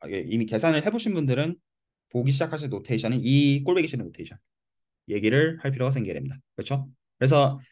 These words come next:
이거 얘기할 때 가장 중요한 부분이 직관이에요. 이게 뭐를 의미하는 거냐. 물론 이제 어떤 계산 레시피들 보신 분들은 이미 있으시겠습니다만, 그러니까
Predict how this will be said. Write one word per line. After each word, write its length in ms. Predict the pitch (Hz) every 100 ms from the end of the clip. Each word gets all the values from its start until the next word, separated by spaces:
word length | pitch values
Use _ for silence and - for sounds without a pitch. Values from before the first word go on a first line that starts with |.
| _
이거 280 | 120 135 233
얘기할 380 | 127 131 120 113
때 180 | 135 -
가장 680 | 120 139 185 185 180 180
중요한 400 | 170 120 131 135
부분이 220 | 131 117 110
직관이에요. 480 | - - 123 71 -
이게 140 | 101
뭐를 380 | - 104 139 160
의미하는 280 | 98 87 80
거냐. 180 | 76 135 _ _ _ _ _ _ _ _ _ _ _ 110
물론 160 | 110
이제 140 | 101 95
어떤 220 | 87 95
계산 240 | 107 139
레시피들 580 | 131 - - 127 107 104
보신 300 | 113 110 123
분들은 380 | 113 107 98 87
이미 160 | 107 107
있으시겠습니다만, 840 | 95 120 113 101 101 95 95 101
그러니까 560 | 131 147 139 139 131